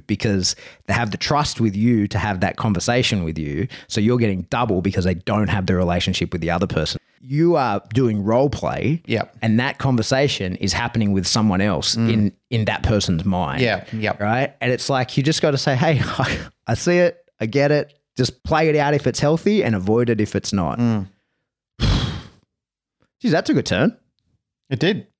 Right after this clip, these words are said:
Speaker 2: <laughs> But those are events that happen throughout the year. I mean, that last one was more recent because it only just happened within the week.
Speaker 1: Yeah,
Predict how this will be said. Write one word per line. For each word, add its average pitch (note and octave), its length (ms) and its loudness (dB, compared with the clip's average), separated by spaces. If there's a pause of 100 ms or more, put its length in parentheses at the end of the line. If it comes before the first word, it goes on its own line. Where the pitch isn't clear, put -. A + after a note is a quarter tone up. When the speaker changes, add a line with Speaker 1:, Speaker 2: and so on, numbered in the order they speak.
Speaker 2:
<laughs> - 160 2 (400)
But - 320 -2
those C3 240 2
are A#2+ 80 4
events B2 320 0
that G#2 80 0
happen B2 260 0
throughout C3+ 260 0
the C3+ 80 -2
year. D#3+ 340 0 (160)
I - 100 -2
mean, A#2 160 2
that A#2+ 160 -2
last B2+ 260 0
one G2 160 0
was G2 140 0
more G2+ 200 2
recent A2+ 380 0
because G2+ 200 -2
it G#2 60 0
only G#2 220 0
just F#2 180 -4
happened G#2+ 300 0
within F#2+ 220 0
the F2+ 100 0
week. B2 400 -2
Speaker 1:
Yeah, A2 220 0